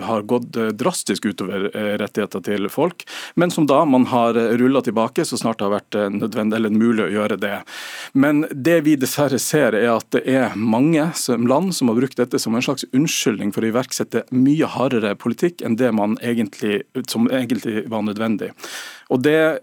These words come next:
også dessverre sånn at denne politikken vedvarer. Så man har altså brukt, eh, i mange land denne pandemien til å, til å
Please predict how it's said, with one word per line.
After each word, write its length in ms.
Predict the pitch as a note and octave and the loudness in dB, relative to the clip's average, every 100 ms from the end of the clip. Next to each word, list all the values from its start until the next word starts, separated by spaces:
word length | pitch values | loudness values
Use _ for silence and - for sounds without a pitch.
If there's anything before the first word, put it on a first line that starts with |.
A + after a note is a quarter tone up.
| _ | _
også 360 | E3 D#3+ - C3+ | -2 0 2 0
dessverre 380 | A#2 B2 B2 A2+ | 0 0 2 2
sånn 260 | A2+ A2+ F2 | 0 0 0
at 100 | - | 0
denne 200 | B2+ B2+ | 2 2
politikken 480 | G#2 C3+ B2 G#2+ G2+ | 0 -4 -2 -2 0
vedvarer. 640 | A2 B2 C3 G#2 F2+ G2 | 0 0 0 -2 -2 -4
Så 140 | - C3 | 0 2
man 160 | C3 | 2
har 220 | B2 D3+ | 2 2
altså 340 | B2+ C3 A#2+ A2+ | 2 2 0 0
brukt, 560 | A2 D#3 - - - B2 | -2 -8 -8 -18 -6 -2
eh, 200 | G#2+ A2 | 0 0
i 80 | B2 | 0
mange 220 | B2 C3 | 2 4
land 320 | C3 F3+ F#3 | 2 2 0
denne 200 | C#3+ C#3 | 0 0
pandemien 520 | B2+ A#2+ A#2 C3+ A#2+ G#2+ | 0 2 4 4 2 -2
til 200 | A2+ A#2 | -4 -6
å, 340 | C3 A#2+ B2 - | -4 -4 -4 -6
til 220 | - B2+ | -2 -2
å 300 | - B2 A#2+ | -2 -4 -4